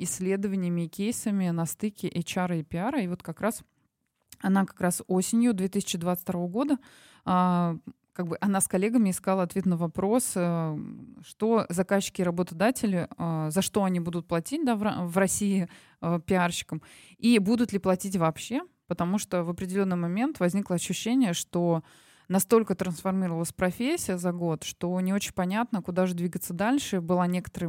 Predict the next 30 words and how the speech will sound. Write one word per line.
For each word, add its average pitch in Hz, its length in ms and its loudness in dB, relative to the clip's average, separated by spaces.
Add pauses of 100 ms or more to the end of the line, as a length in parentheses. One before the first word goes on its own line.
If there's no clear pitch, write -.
был 180 440 0
некоторый 185 320 0
момент 175 400 2
паники, 269 480 2
было 196 300 0
некоторое 185 400 -2
непонимание 175 680 0
со 170 140 -6
стороны 160 360 -2
бизнеса, 226 480 0
сохранять 190 640 0
ли 233 60 2
вообще 185 340 0
эту 175 140 -6
функцию, 180 400 -6
зачем 220 400 0
она 220 140 2
нужна, 180 440 0 (460)
что 226 240 4
с - 80 0
ней 208 120 4
дальше 180 340 0
делать. 170 340 0
Потому 180 240 -2
что - 140 -4
если 185 180 -2
раньше 170 440 -2 (320)
были 190 180 4
определенные 180 600 0
инструменты, 269 680 0